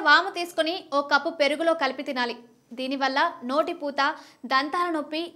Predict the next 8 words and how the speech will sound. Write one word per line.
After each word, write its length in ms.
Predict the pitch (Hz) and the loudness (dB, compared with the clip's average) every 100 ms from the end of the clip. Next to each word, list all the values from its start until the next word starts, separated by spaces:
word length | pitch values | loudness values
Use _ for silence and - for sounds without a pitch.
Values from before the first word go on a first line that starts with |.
| 269 | -6
ఇతర 160 | 285 302 269 | -2 -2 -2
దంత 200 | 254 320 330 | -2 -2 -2
సంబంధ 280 | 294 285 269 269 | -4 -4 -4 -6
సమస్యలు 380 | 247 254 269 269 277 | -8 -6 -4 -4 -4
పోతాయి. 300 | 240 240 233 - _ _ _ _ _ - | -6 -4 -4 -8 _ _ _ _ _ 0
ఓ 60 | 349 349 | 2 4
కప్పు 180 | 339 381 | 0 4
పెరుగులో 340 | 320 320 311 | 2 2 2